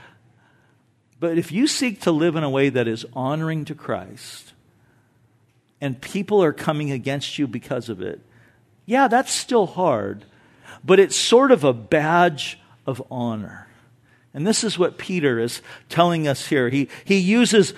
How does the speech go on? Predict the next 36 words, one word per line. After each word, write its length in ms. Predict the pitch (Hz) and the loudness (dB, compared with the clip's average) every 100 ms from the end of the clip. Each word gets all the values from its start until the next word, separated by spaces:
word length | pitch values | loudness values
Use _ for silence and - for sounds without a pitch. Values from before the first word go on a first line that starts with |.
| - _ | -16 _
for 160 | 196 | 0
conscience 800 | 180 - - 226 254 - - 143 | 0 -4 2 4 6 4 -2 -2
sake 300 | - 151 147 | 2 2 4
as 260 | 175 170 131 | 4 2 4
the 100 | 165 | -2
first 480 | - - 233 240 196 | -2 4 4 4 2
motivation 880 | 220 220 208 156 196 226 202 190 160 | 8 10 8 6 4 4 2 0 2
that 160 | 151 | 2
we 140 | 151 151 | 2 2
have 340 | 156 151 147 - - | 6 4 4 -8 -10
for 180 | - 180 | 2 4
enduring 840 | 170 156 127 147 185 190 156 135 | 4 2 0 4 6 6 4 0
persecution. 920 | - 151 - 139 - 156 147 - 131 110 - - | -2 -4 -2 -6 -2 -2 -2 -4 -6 -8 -16 0
His 200 | 165 160 | 0 0
second 520 | - 208 208 175 131 | 2 2 2 -2 -2
reason, 340 | 135 131 139 | -2 -2 -2
though, 160 | 127 123 | 0 0
is 160 | 120 123 | -2 -4
even 240 | 120 120 | -4 -6
greater. 540 | 113 123 123 113 107 - - - - _ - _ | -2 -2 0 -2 -4 -8 -20 -20 -20 _ -20 _
He 140 | - 160 | -12 -6
tells 300 | 220 226 147 | -2 0 0
us 100 | 151 | -2
it 140 | 131 | 0
brings 260 | 156 175 156 | 0 0 -2
us 160 | 127 | -2
into 180 | 143 135 | -2 2
a 140 | 127 | 0
deeper 760 | 107 101 139 160 160 120 107 104 - _ _ _ | -2 -8 -6 -6 -4 -4 -4 -8 -16 _ _ _
union 580 | 127 123 143 135 113 107 | -10 -4 -2 -2 -4 -6
with 160 | 110 - | -10 -10
Christ. 720 | 127 98 113 - - - _ _ - - | -10 -10 -14 -18 -18 -20 _ _ -20 0
Look 100 | 254 | 2
at 80 | 208 | 6
verse 220 | 202 185 | 6 6
eighteen. 460 | 160 - 131 92 | 2 0 -4 -6